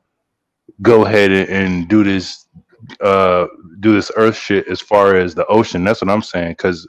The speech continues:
what, what are we, what is it, seventy, seventy-five percent? The Earth is seventy or seventy-five percent ocean or water or whatever, and we've only explored five percent of that shit.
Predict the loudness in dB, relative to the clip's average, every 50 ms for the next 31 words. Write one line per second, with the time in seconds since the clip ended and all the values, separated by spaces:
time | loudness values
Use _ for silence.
0 | _ -4 -2 0 0 -2 -2 -2 0 0 0 0 -2 -6 -4 -2 -2 -2 -2 -4
1 | -6 -6 0 0 0 2 2 0 0 0 0 -2 -2 0 0 0 0 0 -2 0
2 | 0 -2 -2 -2 -4 -6 -2 -2 0 -2 -2 -4 -4 -2 0 0 0 0 -2 -2
3 | 0 0 0 2 2 2 2 2 0 0 0 -2 -2 -2 -2 -2 -2 -2 -2 -2
4 | -2 -4 -4 -2 -2 0 0 -2 -2 -2 -4 -6 -6 -6 -6 _ _ _ -20 -20
5 | -20 _ _ _ 0 2 4 4 4 4 4 2 2 4 4 2 2 2 0 2
6 | 2 2 2 2 0 0 -2 -2 -2 -2 -2 -2 0 2 2 2 2 2 0 -2
7 | -4 -6 -6 -2 0 0 0 0 0 0 0 0 0 -2 -4 -4 -2 -2 -2 0
8 | 0 0 -2 -2 -2 -2 -2 -4 -4